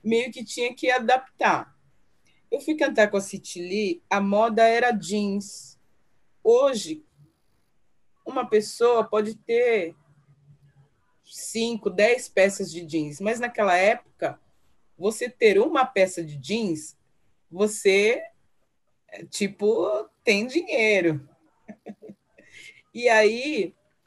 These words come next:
era, na época era mini saia e jaquetinha. E aí podia ser com manga ou sem manga.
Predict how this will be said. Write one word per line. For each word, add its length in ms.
era, 1000
na 220
época 360
era 480
mini 300
saia 600
e 340
jaquetinha. 920
E 80
aí 100
podia 360
ser 300
com 220
manga 300
ou 80
sem 240
manga. 480